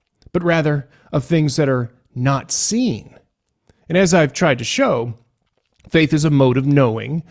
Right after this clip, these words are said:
that relies on the testimony of another rather than that which is seen through sensation or intellection. We exercise faith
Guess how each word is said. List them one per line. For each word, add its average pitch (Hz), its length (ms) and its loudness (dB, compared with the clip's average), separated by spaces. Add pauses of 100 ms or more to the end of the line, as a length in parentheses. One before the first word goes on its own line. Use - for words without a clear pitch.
(260)
that 175 140 0
relies 139 360 2
on 147 100 -2
the 139 60 -2
testimony 117 720 -6
of 113 260 -6
another 135 400 -2
rather 117 360 0
than 117 420 -2 (260)
that 131 280 0
which 135 240 -2
is 117 420 -4
seen 139 720 -2
through 139 240 0
sensation 123 600 -4
or 117 180 -8
intellection. 123 600 -6 (420)
We 143 180 4
exercise 156 600 -2
faith 180 460 -2